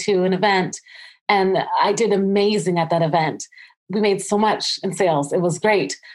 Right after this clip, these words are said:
But then when I looked at it, how much the staffing, the, the fabric that I had to, the overstock that I had to have, the hotels, the flights, the,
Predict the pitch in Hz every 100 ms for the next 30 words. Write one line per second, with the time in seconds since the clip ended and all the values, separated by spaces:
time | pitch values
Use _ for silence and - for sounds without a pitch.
0 | - 214 214 196 196 190 208 277 277 185
1 | 165 156 151 - 214 208 165 - 185 -
2 | 190 190 185 170 156 160 175 165 165 156
3 | - 190 175 208 208 175 180 156 190 175
4 | 175 170 190 - 190 190 180 175 - 175
5 | 156 175 160 165 170 151 175 160 180 160
6 | 214 - 190 156 160 156 185 - 208 185
7 | 160 - 185 180 175